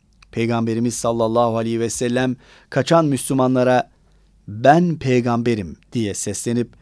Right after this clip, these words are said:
Müslümanları toplayarak savaşmaları için onları tekrar teşvik etmiştir.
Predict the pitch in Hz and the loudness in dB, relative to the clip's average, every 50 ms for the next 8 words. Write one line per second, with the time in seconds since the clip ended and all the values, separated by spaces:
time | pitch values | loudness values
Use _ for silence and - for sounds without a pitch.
0 | _ _ _ _ _ _ _ - 113 123 127 120 - - 147 139 135 135 139 139 | _ _ _ _ _ _ _ -2 0 0 0 0 0 -2 0 0 2 2 2 2
1 | 135 143 143 147 143 - _ _ _ _ _ _ _ - 117 113 - - 143 135 | 2 4 4 2 2 -2 _ _ _ _ _ _ _ -6 -6 -6 -4 -2 0 2
2 | 139 135 131 127 120 - - - _ _ _ - - - - 120 120 127 123 120 | 4 4 4 2 0 -4 -10 -20 _ _ _ -12 -10 -6 -4 -2 0 0 0 0
3 | - 139 131 123 123 131 151 151 135 - - 127 127 127 127 - - _ _ 127 | 0 -2 0 0 2 2 2 0 -2 -2 -2 -2 -2 -2 -2 -6 -10 _ _ 0
4 | 127 120 120 120 117 120 117 110 - _ - 151 139 - 120 113 110 104 - - | 2 2 2 2 2 0 -2 -2 -6 _ -6 -6 -4 -2 -4 -4 -4 -4 -6 -8
5 | 101 - - - 87 82 - - - - - 98 - - - - - - - | -10 -10 -10 -10 -12 -14 -14 -16 -16 -16 -16 -16 -16 -16 -16 -18 -18 -20 -20